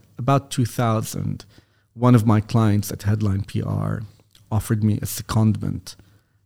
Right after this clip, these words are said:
um, with their Los Angeles office. Uh, the company back then was known as Andersen Consulting, which became Accenture, and they were working on a variety of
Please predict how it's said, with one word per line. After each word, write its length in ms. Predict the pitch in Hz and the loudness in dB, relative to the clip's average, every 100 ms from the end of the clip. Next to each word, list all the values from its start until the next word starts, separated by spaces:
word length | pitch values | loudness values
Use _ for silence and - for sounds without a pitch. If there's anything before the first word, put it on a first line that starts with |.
| _ | _
um, 540 | 101 92 92 92 98 - | -6 -4 -2 -2 -4 -6
with 180 | 113 107 | -2 2
their 120 | 101 | 2
Los 260 | 101 98 - | 2 0 0
Angeles 440 | 101 101 101 98 | 0 2 0 -4
office. 540 | - 95 - 92 - - _ _ _ _ _ - | -6 -8 -8 -12 -12 -14 _ _ _ _ _ -12
Uh, 220 | 90 104 | -8 -6
the 120 | 104 | -4
company 400 | - 123 110 110 | 2 2 4 2
back 240 | 101 101 98 | 4 2 2
then 240 | 104 101 | 2 2
was 160 | 98 110 | 0 2
known 220 | 101 101 | 2 2
as 240 | 95 - - - | -2 -8 -14 -2
Andersen 500 | 107 104 101 - 110 | 0 2 -2 -4 -6
Consulting, 640 | 101 95 120 143 - 143 | -4 -4 -4 -6 -2 -2
which 220 | 135 - | -2 -4
became 560 | 110 - 104 104 95 107 - - | -6 -2 0 0 0 -4 -8 -20
Accenture, 580 | - - 120 - 127 127 - _ _ _ _ _ | -4 0 2 0 -4 -8 -12 _ _ _ _ _
and 520 | 113 104 101 101 107 | 0 2 4 2 2
they 120 | 117 | 2
were 180 | 110 104 | 4 4
working 420 | 101 113 107 107 | 4 2 2 2
on 80 | 101 | 2
a 40 | 98 | 2
variety 640 | 107 104 104 101 - 101 | 2 4 2 0 -2 -4
of 480 | - 90 92 - | -4 -6 -6 -10